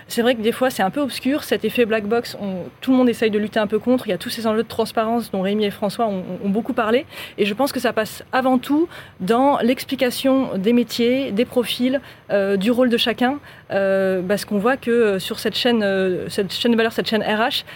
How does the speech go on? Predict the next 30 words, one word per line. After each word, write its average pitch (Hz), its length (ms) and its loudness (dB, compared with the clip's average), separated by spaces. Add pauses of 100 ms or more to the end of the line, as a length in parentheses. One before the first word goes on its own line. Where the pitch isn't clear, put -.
(120)
il - 40 0
y 226 40 4
a 226 40 2
des 208 80 2
profils 202 320 -2
de 202 80 0
plus 233 260 -2
en 233 80 2
plus 220 540 -2
diversifiés, 214 720 0
de 214 80 0
plus 202 180 -4
en 196 80 0
plus 196 180 -6
complexes, 226 540 -2 (340)
euh, 190 440 0 (120)
et 208 120 -2
c'est - 200 -2
en 214 120 2
créant 262 260 4
du 233 160 2
lien 233 300 0 (180)
avec 240 220 0
l'annonceur, 240 480 -2
je 220 80 -2
pense, 247 420 -4 (260)
euh, 190 220 2 (100)
humain 247 340 4
aussi, 262 380 -2 (320)
euh, 190 520 0